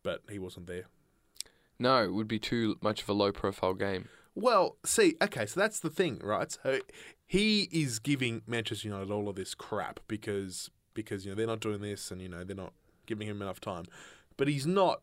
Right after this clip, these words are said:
Speaker 1: putting in the effort to come to all of these sort of, like, pre-season games against Victory and, you know, stuff that they did,
Speaker 2: Well,
Speaker 1: did in Perth as well.
Speaker 2: he doesn't need to, 'cause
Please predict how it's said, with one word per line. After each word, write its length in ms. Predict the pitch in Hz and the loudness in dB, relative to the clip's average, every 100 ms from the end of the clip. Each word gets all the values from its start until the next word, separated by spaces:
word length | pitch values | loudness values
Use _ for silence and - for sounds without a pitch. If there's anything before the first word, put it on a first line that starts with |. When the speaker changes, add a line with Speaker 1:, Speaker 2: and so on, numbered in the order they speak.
| - - | -10 -2
Speaker 1:
putting 260 | 147 135 | 0 0
in 80 | 123 | 0
the 160 | 113 113 | 0 0
effort 280 | 147 123 - | -2 -4 -6
to 80 | - | -6
come 260 | 120 107 | -2 -2
to 100 | 113 | 0
all 120 | 104 | 0
of 60 | 107 | 0
these 140 | 104 | 0
sort 120 | - 107 | 0 0
of, 60 | |
like, 120 | 107 | -2
pre-season 500 | - 120 110 110 107 | 0 0 0 -2 -4
games 340 | 107 113 113 110 | -2 -2 -2 -4
against 280 | 110 117 107 | -4 -4 -2
Victory 460 | 147 - 160 131 | -4 0 0 2
and, 240 | 98 85 - _ _ - | 0 -4 -14 _ _ -12
you 60 | 117 | -4
know, 80 | 113 | -4
stuff 220 | - 123 | -2 -2
that 60 | 131 | -2
they 120 | 123 | -2
did, 260 | 117 107 - _ _ _ _ _ _ _ _ - - | -2 -4 -10 _ _ _ _ _ _ _ _ -20 6
Speaker 2:
Well, 140 | 165 | 8
Speaker 1:
did 60 | 107 | 8
in 40 | - | 6
Perth 320 | 151 151 147 | 4 4 2
as 120 | 135 | 0
well. 280 | 180 139 - - - - | 2 2 -2 -16 -6 0
Speaker 2:
he 120 | 139 | 2
doesn't 280 | 139 131 113 | 2 2 2
need 240 | 117 151 | 2 4
to, 220 | 143 95 | 2 0
'cause 420 | - 107 92 - | 0 -4 -2 -8